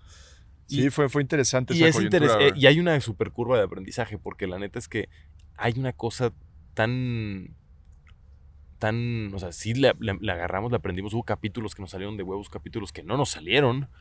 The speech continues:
Speaker 2: Así que de plano no salieron, el capítulo no
Speaker 1: Sí.
Speaker 2: existió, o sea, se
Speaker 1: Varios.
Speaker 2: se grabaron mal, este, la cagamos a la mitad en algo, o sea,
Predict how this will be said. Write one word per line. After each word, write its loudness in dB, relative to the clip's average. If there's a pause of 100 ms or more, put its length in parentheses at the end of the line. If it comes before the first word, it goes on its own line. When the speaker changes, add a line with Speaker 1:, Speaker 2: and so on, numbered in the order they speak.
(140)
Speaker 2:
Así -8
que 0
de -2
plano -6
no -6
salieron, 0
el -6
capítulo -6
no 2
Speaker 1:
Sí. 4
Speaker 2:
existió, 2
o 0
sea, -2
se -10
Speaker 1:
Varios. 10
Speaker 2:
se -2
grabaron 2
mal, 2
este, -4
la -8
cagamos -2
a -8
la -4
mitad -2
en -4
algo, -2
o -4
sea, -4